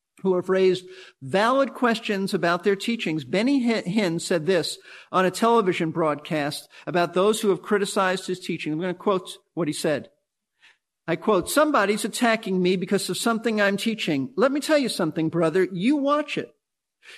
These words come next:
You know, I've looked for one verse in the Bible. I just can't find it. One verse that said, 'If you don't like them, kill them.' I really wish I could find it. You stink, frankly. That's the way I think about it.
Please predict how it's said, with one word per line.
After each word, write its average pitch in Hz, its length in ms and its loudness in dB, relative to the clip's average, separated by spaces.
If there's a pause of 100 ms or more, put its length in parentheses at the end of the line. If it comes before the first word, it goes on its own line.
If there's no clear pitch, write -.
You 208 100 4
know, 247 160 6
I've 240 240 4
looked 262 240 0
for 240 120 2
one 240 280 2
verse 262 260 2
in 226 60 -2
the 220 80 0
Bible. 220 340 4
I 185 100 4
just 180 220 -6
can't 202 240 -2
find 254 300 0
it. - 80 -8 (160)
One 240 400 0
verse 214 240 2
that 190 180 -2
said, 185 380 2
'If 175 200 0
you 208 200 -2
don't 254 240 2
like 185 240 0
them, 214 240 -2 (160)
kill 285 220 2
them.' 120 280 -6 (840)
I 196 100 2
really 294 280 2
wish 233 260 2
I 220 140 4
could 220 180 -2
find 247 340 0
it. 147 140 -2 (100)
You 240 240 2
stink, 311 480 -2
frankly. 190 680 0
That's 233 360 2
the 262 100 -2
way 233 220 4
I 208 120 2
think 202 300 -4
about 131 300 -2
it. 113 120 -8